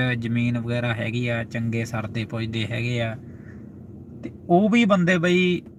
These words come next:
ਫੋਰਨ ਕੰਟਰੀਆਂ ਦੇ ਵਿੱਚ ਨਿਕਲਣ ਨੂੰ ਜਾਂ ਨੌਕਰੀ ਛੱਡ ਕੇ ਹਨਾ, ਨਿਕਲਣ ਨੂੰ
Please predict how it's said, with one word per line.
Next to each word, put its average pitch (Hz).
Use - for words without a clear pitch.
ਫੋਰਨ 147
ਕੰਟਰੀਆਂ 131
ਦੇ 131
ਵਿੱਚ 127
ਨਿਕਲਣ 135
ਨੂੰ 127
ਜਾਂ 127
ਨੌਕਰੀ 127
ਛੱਡ 120
ਕੇ 120
ਹਨਾ, 131
ਨਿਕਲਣ 131
ਨੂੰ 123